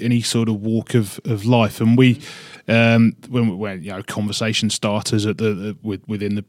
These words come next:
you know, meetings we have and whatever, we often talk about parallels between sort of business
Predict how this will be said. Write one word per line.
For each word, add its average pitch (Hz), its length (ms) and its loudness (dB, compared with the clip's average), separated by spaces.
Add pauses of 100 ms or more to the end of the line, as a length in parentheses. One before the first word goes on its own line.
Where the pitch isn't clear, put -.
you 98 80 -8
know, 90 80 -10
meetings 101 460 -6
we 107 120 -4
have 107 200 -6
and 107 120 -4
whatever, 107 340 -4 (260)
we 147 120 6
often 147 180 4
talk 139 240 4
about 135 240 2
parallels 131 480 4
between 117 460 2
sort 113 240 0
of 104 100 -6
business 113 640 2